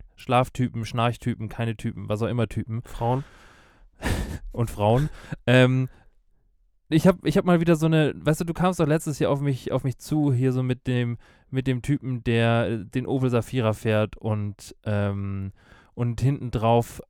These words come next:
Speaker 1: I, nee, Don't Eat Meat, Eat Pussy kleben hatte.
Speaker 2: Mhm.
Speaker 1: Und ich hab, ich hab so eine neue Typenfrage für dich. So
Speaker 2: Okay.
Speaker 1: ein, ich, ich nenn die Kategorie jetzt mal einfach den Steckbrief.
Speaker 2: Ja.
Speaker 1: Und, ähm, ich würd diesen Steckbrief gerne mit dir gemeinsam ausfüllen,
Speaker 2: Okay.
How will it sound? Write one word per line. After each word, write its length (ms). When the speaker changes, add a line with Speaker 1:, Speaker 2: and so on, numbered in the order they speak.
Speaker 1:
I, 960
nee, 100
Don't 360
Eat 160
Meat, 260
Eat 180
Pussy 680
kleben 300
hatte. 320
Speaker 2:
Mhm. 80
Speaker 1:
Und 160
ich 160
hab, 120
ich 140
hab 100
so 100
eine 140
neue 280
Typenfrage 760
für 160
dich. 300
So 140
Speaker 2:
Okay. 280
Speaker 1:
ein, 200
ich, 200
ich 240
nenn 160
die 60
Kategorie 420
jetzt 160
mal 100
einfach 200
den 140
Steckbrief. 680
Speaker 2:
Ja. 280
Speaker 1:
Und, 420
ähm, 300
ich 100
würd 140
diesen 180
Steckbrief 400
gerne 240
mit 140
dir 80
gemeinsam 360
ausfüllen, 600
Speaker 2:
Okay. 300